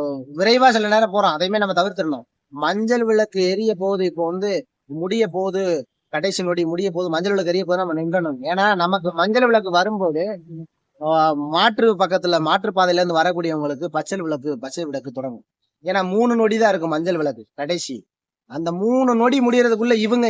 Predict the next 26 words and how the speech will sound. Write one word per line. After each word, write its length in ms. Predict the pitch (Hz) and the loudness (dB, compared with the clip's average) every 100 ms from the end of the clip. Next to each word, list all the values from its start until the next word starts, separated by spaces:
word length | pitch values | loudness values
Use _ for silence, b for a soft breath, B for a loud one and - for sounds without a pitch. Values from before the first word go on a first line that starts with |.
| 190 | 0
யாரோ 280 | 180 214 240 | 2 4 4
ஒருத்தர் 320 | 226 196 196 | 2 0 0
அவசரமா 360 | 196 220 233 | 2 0 -2
போறதுக்காக 360 | 220 196 180 165 | -2 0 0 -2
இருப்பார், 220 | 147 127 | -2 -4
அவருக்கு 280 | 156 160 147 | -2 -2 -4
பச்சை 300 | 147 156 247 | -4 -4 -4
விளக்கு 240 | 240 196 | -2 -2
எரிஞ்சது 280 | 175 180 180 | -4 -4 -4
ரொம்ப 240 | 160 160 214 | -2 -4 -6
வேகமா 360 | 214 180 165 165 | -6 -6 -6 -8
வருவார். 240 | 131 113 - B B B | -8 -10 -18 B B B
நம்ம 200 | 120 147 175 | -8 -2 0
வேகமா 280 | 180 233 226 | 2 2 0
போயிடலாம்னு 560 | 190 226 220 214 208 185 | 0 0 2 0 -2 -4
நினைக்கலாம், 360 | 175 165 151 | -4 -4 -4
எல்லாரும், 440 | 285 180 302 233 226 | -2 2 4 4 2
எல்லாரும் 320 | 190 202 190 | 2 2 0
கெட்டித்தனமா 400 | 190 196 196 190 | -2 -2 0 2
தான் 120 | 185 | 2
இருப்போம், 200 | 165 151 | 0 0
நம்ம 160 | 147 156 | 0 2
வேகமா 260 | 165 180 | 2 2
போயிடுவோம்னு 380 | 165 165 160 160 | 0 0 0 0
தான் 100 | 165 | 0
நினைப்போம். 300 | 151 131 120 | 0 -4 -8